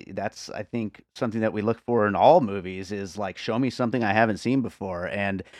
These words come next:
uh, seeing something like this with, uh, a couple of people that are, you know, out here basically child trafficking, <laughs> but are, like, kind of the,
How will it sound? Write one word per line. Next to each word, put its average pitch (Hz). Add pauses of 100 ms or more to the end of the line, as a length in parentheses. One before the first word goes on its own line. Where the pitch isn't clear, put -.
(380)
uh, 95
seeing 143
something 139
like 110
this 135
with, 98
uh, 95
a 95
couple 107
of 98
people 107
that 98
are, 87 (300)
you 110
know, 85 (260)
out 98
here 101
basically 95
child 101
trafficking, 98
<laughs> -
but 156
are, 135
like, 110
kind 131
of 107
the, 110